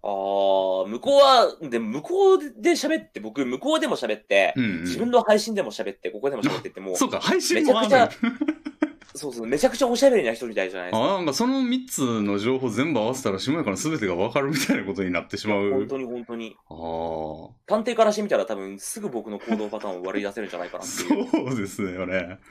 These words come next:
Speaker 1: 怖いですよね。
Speaker 2: あー、なるほど、なるほど。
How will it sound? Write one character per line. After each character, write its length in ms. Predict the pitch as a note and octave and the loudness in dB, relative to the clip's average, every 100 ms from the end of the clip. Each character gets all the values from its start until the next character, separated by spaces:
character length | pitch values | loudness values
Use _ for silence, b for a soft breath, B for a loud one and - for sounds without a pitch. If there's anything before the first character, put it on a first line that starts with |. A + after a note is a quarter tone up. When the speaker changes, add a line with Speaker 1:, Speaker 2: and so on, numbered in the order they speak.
| - | -6
Speaker 1:
怖 260 | D3+ F#3+ F#3 | 2 4 4
い 160 | B2 | 2
で 100 | G2+ | -8
す 120 | F#2+ F#2 | -12 -14
よ 60 | |
ね。 100 | F2+ - | -18 -12
Speaker 2:
あ 40 | E2+ | -8
ー、 280 | E2+ D#2+ | -6 -6
な 160 | E2 G2 | -4 -2
る 80 | G2+ | -2
ほ 60 | F#2+ | -4
ど、 80 | |
な 140 | F2+ F2 | -4 -6
る 60 | |
ほ 60 | E2+ | -6
ど。 280 | D#2 D#2+ | -8 -12